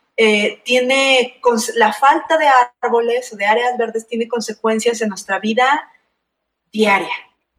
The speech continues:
¿no? A, a ese nivel, a nivel salud, a nivel, eh, incluso pareja,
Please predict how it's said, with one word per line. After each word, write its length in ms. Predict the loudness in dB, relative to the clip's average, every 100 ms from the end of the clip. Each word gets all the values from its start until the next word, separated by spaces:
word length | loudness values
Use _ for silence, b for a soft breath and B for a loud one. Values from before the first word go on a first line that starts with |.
| -12
¿no? 100 | -6
A, 320 | -2 0 2
a 80 | 2
ese 180 | 0 -4
nivel, 380 | -4 -4 -4
a 60 | -6
nivel 340 | -8 -8 -8
salud, 320 | -6 -6 -2 -2
a 80 |
nivel, 480 | -4 -6 -8 -6 -8
eh, 480 | -8 -8 -6 -6 -8 -14
incluso 440 | -6 -4 -4 -2
pareja, 540 | 0 2 2 4 2